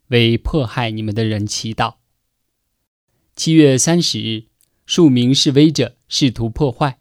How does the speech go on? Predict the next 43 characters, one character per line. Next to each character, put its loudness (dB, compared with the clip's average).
在 0
美 -2
国 -2
加 0
州 -2
纳 -2
帕 -10
举 -10
行 -6
的 -2
一 -2
场 -8
天 -2
主 -6
教 -2
会 -2
议。 -12
他 0
们 4
在 4
场 -4
馆 -4
外 -4
利 0
用 0
扩 0
音 0
器 -6
干 2
扰 -2
会 -6
议， -10
而 4
与 0
会 0
者 -10
则 -6
歌 0
唱 -6
母 -8
后 -2
万 0
福 -14